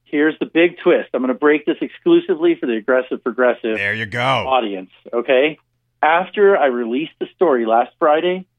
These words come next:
Speaker 1: sometime about eight hours later, they updated the website and they put a new charitable donations disclosure, and off I am investigating that now.
Speaker 2: <laughs>
Speaker 1: And there's five or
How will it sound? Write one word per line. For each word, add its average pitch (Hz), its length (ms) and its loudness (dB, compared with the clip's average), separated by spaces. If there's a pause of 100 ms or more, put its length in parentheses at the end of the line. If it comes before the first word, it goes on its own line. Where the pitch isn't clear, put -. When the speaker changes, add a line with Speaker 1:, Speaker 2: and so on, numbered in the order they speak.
(440)
Speaker 1:
sometime 165 500 0
about 123 400 0
eight 147 220 0
hours 156 400 2
later, 160 400 0 (460)
they 143 300 2
updated 185 540 2
the 185 80 0
website 190 640 0 (220)
and 156 100 -8
they 156 100 2
put 170 260 -2
a 135 100 2
new 170 360 0
charitable 160 880 0
donations 147 560 -4
disclosure, 165 640 0
and 127 420 -2
off 196 280 2 (200)
I 170 240 2
am 151 460 0
investigating 131 680 -2
that 127 300 0
now. 165 280 -2 (100)
Speaker 2:
<laughs> - 100 -20
Speaker 1:
And 127 360 -4
there's 120 240 -6 (180)
five 208 240 2
or 196 80 4